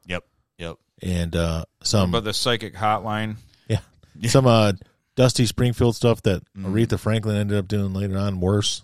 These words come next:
Speaker 2: than Dusty Springfield did. I'm not saying. Um, it's a bunch of stuff. So many songs.
Speaker 1: Yeah.
Speaker 2: The thing that Burt Bacharach
Speaker 3: Good.
Speaker 2: knew about himself is that he could write a song,
Speaker 1: Yeah.
Speaker 2: but he couldn't sing a song. So that's why he gave everybody his songs.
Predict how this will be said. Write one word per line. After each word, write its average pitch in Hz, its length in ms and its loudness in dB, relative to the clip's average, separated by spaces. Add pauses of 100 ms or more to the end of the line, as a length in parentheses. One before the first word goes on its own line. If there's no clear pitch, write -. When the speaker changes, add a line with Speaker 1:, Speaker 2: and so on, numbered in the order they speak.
Speaker 2:
than 95 360 -4
Dusty 98 240 -4
Springfield 107 440 -6
did. - 140 -10
I'm - 100 -14
not - 120 -14
saying. - 240 -18 (760)
Um, 95 520 0 (560)
it's - 80 -12
a 120 40 -6
bunch 123 180 4
of 104 60 -4
stuff. - 240 -6
So 117 120 0
many 104 140 2
songs. 87 400 -4 (180)
Speaker 1:
Yeah. 82 320 -10 (360)
Speaker 2:
The 120 100 4
thing 156 200 4
that 143 180 2 (140)
Burt 131 220 4
Bacharach 110 520 2
Speaker 3:
Good. 107 60 -2
Speaker 2:
knew 110 120 6
about 98 220 4
himself 98 340 0
is 90 100 -2
that 87 120 0
he 104 120 2
could 90 140 0
write 90 200 2
a 85 60 -4
song, 85 360 -2 (300)
Speaker 1:
Yeah. 82 220 -6
Speaker 2:
but 113 80 2
he 104 80 6
couldn't 107 220 2
sing 92 220 -2
a 80 60 -4
song. 82 320 -6 (580)
So - 100 2
that's 110 120 2
why 107 100 2
he 101 40 0
gave 95 200 2
everybody 87 320 0
his 82 180 -6
songs. - 420 -10